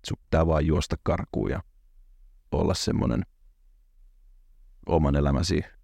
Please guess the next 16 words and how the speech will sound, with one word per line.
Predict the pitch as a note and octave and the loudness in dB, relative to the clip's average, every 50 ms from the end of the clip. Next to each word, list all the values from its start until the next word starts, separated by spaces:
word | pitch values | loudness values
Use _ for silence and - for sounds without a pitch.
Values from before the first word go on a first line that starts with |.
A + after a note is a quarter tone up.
| _ - _ _ _ - - - - - | _ -20 _ _ _ -20 -20 -12 -8 -4
neropatti. | - - - - D#2 - - - - - - - - _ - _ - - - - _ - - _ _ - - _ _ _ - - - _ _ - - - - - - - - | -2 0 0 -2 -2 -2 -4 -6 -6 -6 -8 -8 -8 _ -16 _ -20 -20 -20 -20 _ -20 -20 _ _ -20 -20 _ _ _ -20 -20 -20 _ _ -20 -20 -20 -20 -20 -14 -2 2
Ja | F#2+ F2+ E2+ - | 4 4 4 4
tota, | - F#2 D#2+ - - F2+ F#2 - - - - - - - - - - - _ - | 2 0 2 2 4 2 2 2 -2 -18 -20 -20 -20 -20 -20 -20 -20 -20 _ -4
Outlast | - A#2 G#2+ - - - - - - | -4 -2 2 2 0 0 0 -8 -2
kakkosen | - A2 A2+ - - - A2 - - F#2 F2+ - - _ _ - G2+ A2 - | 2 2 2 0 0 -4 -2 0 2 0 0 0 -4 _ _ -12 -12 -10 -2
tultua | - F#2 F#2+ F2+ F#2 - - F2+ E2+ E2 D2+ - - - - - G#2+ - - | 0 2 2 2 2 2 2 4 4 4 2 0 -6 -14 -12 -10 -10 -6 -2
julkaistiin | F2 F2 E2+ E2 D#2 D#2+ D#2 - - - E2 D#2 D#2 | 0 2 2 2 2 0 -2 -4 -2 0 0 0 0
se | - - D#2 D2 D2 D2+ - - - | 0 0 0 0 0 0 -2 -4 -2
Outlast | F2+ F2+ E2 - D2 - - _ - | -2 -2 0 0 -2 -2 -2 _ -10
Trinity | - G#2 G2 G2+ G2 F#2 E2+ - - E2 E2 - _ _ _ - - _ _ _ _ - - | -2 0 2 2 2 2 2 2 0 -2 -2 -4 _ _ _ -20 -20 _ _ _ _ -16 -10
sen | - - F2 | -4 -2 0
yhteydessä, | E2 D#2+ D#2+ - - D#2+ D2+ D#2 D#2+ - - | 0 0 0 0 0 2 2 0 -2 -2 -4
että | F2 - - | -4 -4 -2
siinä | D#2+ D2 D2+ | -2 0 0
oli | D2+ D2 D2+ | 2 2 2
ykkönen, | D#2+ D#2+ _ - - D#2 D2+ D2+ D2+ D#2 | 2 0 _ -2 -2 0 0 2 0 -2